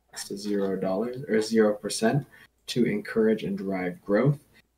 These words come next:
But ultimately, it'll be interesting to see how this shapes up because he's really come into the spotlight with all of this G M E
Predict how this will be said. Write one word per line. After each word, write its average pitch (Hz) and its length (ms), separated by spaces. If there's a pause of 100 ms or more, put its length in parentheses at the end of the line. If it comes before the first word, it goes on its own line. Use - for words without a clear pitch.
(100)
But 123 140
ultimately, 156 720
it'll 147 140
be 151 140
interesting 156 420
to 139 60
see 135 240
how 127 260
this 131 180
shapes - 380
up 139 240
because 104 380
he's 135 280
really 120 600
come 117 240
into 113 180
the 104 100
spotlight 113 800
with 104 180
all 104 240
of 104 120
this 104 200
G 120 280
M 113 180
E 123 300